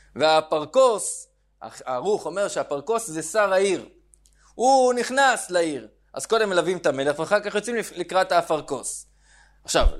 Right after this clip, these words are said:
זה הסיבה שקודם ההבדלה ואחרי זה קידוש. למה נר לפני? למה נר זה הראשון? כשאדם, דבר ראשון, כשהוא בא לעשות קידוש והבדלה, הוא רואה, הוא נהנה מהנר, אז על זה הוא מברך קודם.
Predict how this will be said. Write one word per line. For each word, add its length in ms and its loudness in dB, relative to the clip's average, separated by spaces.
זה 260 2
הסיבה 340 -2
שקודם 420 -4
ההבדלה 380 0
ואחרי 200 0
זה 100 -2
קידוש. 240 -6
למה 180 4
נר 400 2
לפני? 960 0
למה 240 2
נר 200 0
זה 140 2
הראשון? 520 0
כשאדם, 540 -2
דבר 240 0
ראשון, 340 -2
כשהוא 520 -8
בא 80 4
לעשות 280 -2
קידוש 300 -8
והבדלה, 440 4
הוא 120 0
רואה, 220 6
הוא 120 -2
נהנה 280 2
מהנר, 480 2
אז 120 4
על 80 2
זה 100 0
הוא 100 2
מברך 380 2
קודם. 280 -2